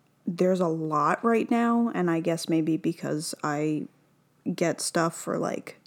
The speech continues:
married Instagram reels and TikTok,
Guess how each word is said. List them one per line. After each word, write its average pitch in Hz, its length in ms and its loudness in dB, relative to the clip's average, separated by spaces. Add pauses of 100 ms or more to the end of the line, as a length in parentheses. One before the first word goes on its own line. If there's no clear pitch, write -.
(140)
married 170 680 0 (2000)
Instagram 214 560 4
reels 214 400 2
and 208 120 2
TikTok, 220 580 -2